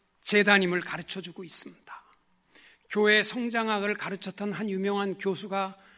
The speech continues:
이런 말을 합니다. 쇠퇴하는 교회의 특성이 있는데, 예배보다 회의가 많아지고 길어지면 그 교회는 쇠퇴하고 있는 증거다.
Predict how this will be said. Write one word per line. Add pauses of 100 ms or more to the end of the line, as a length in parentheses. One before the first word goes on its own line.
(140)
이런
말을
합니다. (560)
쇠퇴하는
교회의
특성이
있는데, (560)
예배보다 (400)
회의가
많아지고 (300)
길어지면 (460)
그
교회는 (220)
쇠퇴하고
있는
증거다.